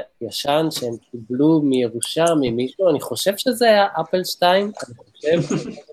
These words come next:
זוכר. אמ, והיה לו כזה כונן דיסקטים, ושוב, הייתי נורא קטן, אני לא באמת זוכר, זה פשוט ה-, אני זוכר שזה המשחק הראשון ששיחקתי, ומה שאני זוכר מהמשחק הזה, שהיה לך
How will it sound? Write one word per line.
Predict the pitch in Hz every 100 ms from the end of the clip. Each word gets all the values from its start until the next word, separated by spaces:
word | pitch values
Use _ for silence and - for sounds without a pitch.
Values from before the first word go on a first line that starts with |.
| -
זוכר. | - - 156 190 - - _ _ _ _ _ _ _ - - - - - _ 139
אמ, | 131 127 139 - 131
והיה | 131 127 131 - - _ 135 143
לו | 156 156 -
כזה | 143 139 131
כונן | - 139 151 165
דיסקטים, | 156 - - 160 208 214 226 214 _ _ _ _ _ _ 117 123 123 - _ _ _ _ _ _ _ _ _ _
ושוב, | - 190
הייתי | 151 160
נורא | 180 165
קטן, | 175 170 180
אני | 165 139
לא | 160 185
באמת | 160
זוכר, | 160 170 139
זה | 127
פשוט | 175 175
ה-, | 165 - - -
אני | 127
זוכר | 117 - 175 165
שזה | - 135 156
המשחק | 170 151 - 160 156
הראשון | 151 123 156 151
ששיחקתי, | 160 156 - 151 - 220 240 _ _ _ _ _ _ 131
ומה | 123 127 127 127 127 123 - _ _ _ 151
שאני | 160 180 143
זוכר | 135 175
מהמשחק | 175 151 - 196 247
הזה, | 226 170
שהיה | - 120 113 110 - _ _ _ _ - 143
לך | 156